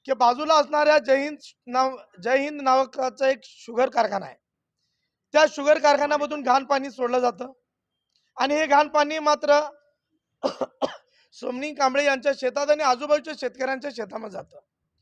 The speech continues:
आपण बघत असाल की एकीकडे देशामध्ये दोन प्रकारचा जातीवाद सुरू आहे. एक प्रकारचा जातीवाद आहे गरिबांसाठी आणि दुसरा प्रकारचा जातीवाद आहे श्रीमंतांसाठी.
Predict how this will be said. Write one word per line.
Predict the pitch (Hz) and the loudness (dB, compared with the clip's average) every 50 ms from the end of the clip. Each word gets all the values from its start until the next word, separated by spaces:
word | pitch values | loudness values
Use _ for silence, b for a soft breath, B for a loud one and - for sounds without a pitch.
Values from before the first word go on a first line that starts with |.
| _ _ _ _ _ _ _ _ _ _ - | _ _ _ _ _ _ _ _ _ _ -2
आपण | - 262 - 320 311 294 | 0 0 2 0 0 0
बघत | 311 311 330 320 330 | 2 2 4 4 2
असाल | 320 269 311 302 262 | 2 2 0 -2 -2
की | 262 302 | 0 0
एकीकडे | 269 226 294 302 233 302 311 302 302 311 311 294 - - _ _ _ _ _ _ _ _ _ _ 220 | 0 0 -2 -4 0 2 4 6 6 6 4 2 -2 -10 _ _ _ _ _ _ _ _ _ _ -4
देशामध्ये | 262 269 - 320 311 294 311 294 247 269 277 | -4 -2 0 0 0 2 2 2 4 2 2
दोन | 247 220 294 302 311 | 2 2 2 2 2
प्रकारचा | 302 302 294 269 294 285 311 302 | 2 0 0 2 0 0 0 0
जातीवाद | 247 269 254 - - 269 262 262 262 | 0 0 0 0 0 -2 -2 -2 -2
सुरू | - - 220 196 | -4 -12 -16 -14
आहे. | 165 139 - _ _ _ _ _ _ _ _ _ _ _ _ _ _ _ _ _ _ _ _ _ _ _ _ _ _ - 247 294 | -16 -16 -18 _ _ _ _ _ _ _ _ _ _ _ _ _ _ _ _ _ _ _ _ _ _ _ _ _ _ 0 0 0
एक | 285 - | 0 2
प्रकारचा | 302 294 294 311 302 302 | 0 2 2 2 2 2
जातीवाद | 285 285 277 277 285 311 302 302 302 302 | 2 2 0 0 0 0 2 2 4 6
आहे | 302 294 | 4 4
गरिबांसाठी | 233 247 277 294 311 311 311 - 311 302 247 302 285 254 | 4 2 0 2 2 2 2 2 2 0 2 2 0 0
आणि | 262 269 294 | 0 0 -2
दुसरा | 254 220 254 214 277 294 294 302 | -8 -12 -10 -6 -2 0 2 0
प्रकारचा | 285 - - 285 269 277 285 269 262 294 | 0 -2 -4 -6 -4 -4 -6 -4 -4 -4
जातीवाद | 254 269 254 - 285 285 285 285 277 | -2 -2 -2 -2 -2 -4 -4 -2 0
आहे | 294 311 | 0 -2
श्रीमंतांसाठी. | 262 - 262 247 240 240 233 220 226 208 170 160 - - - | -2 -4 -16 -14 -12 -12 -10 -10 -10 -10 -10 -12 -20 -20 -20